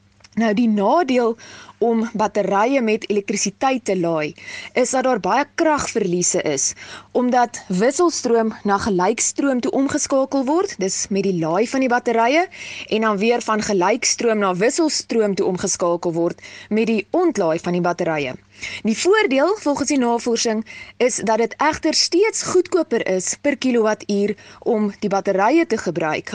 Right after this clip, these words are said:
as om 'n kragopwekker te gebruik. En dan natuurlik, nog verder, is dit hierdie omgewingsimpak en die addisionele lug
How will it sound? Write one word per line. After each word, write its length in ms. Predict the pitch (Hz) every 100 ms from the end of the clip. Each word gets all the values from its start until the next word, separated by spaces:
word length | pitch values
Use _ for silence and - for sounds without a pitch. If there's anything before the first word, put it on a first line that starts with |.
| -
as 280 | 190 202 -
om 160 | 208
'n 100 | 202
kragopwekker 840 | - 220 214 - 165 165 160 156 151
te 80 |
gebruik. 600 | 160 160 160 139 120 - _ _ - - - - _ _
En 340 | - 311 359 339
dan 120 | 269
natuurlik, 880 | 247 254 349 359 311 320 - - -
nog 220 | 226 226
verder, 500 | - 330 339 339 262
is 140 | - 208
dit 120 | 208
hierdie 180 | 214 214
omgewingsimpak 1000 | 214 - 320 403 302 - 185 - 147 -
en 140 | 196
die 60 | -
addisionele 600 | 294 311 269 233 214 214
lug 320 | 196 202 254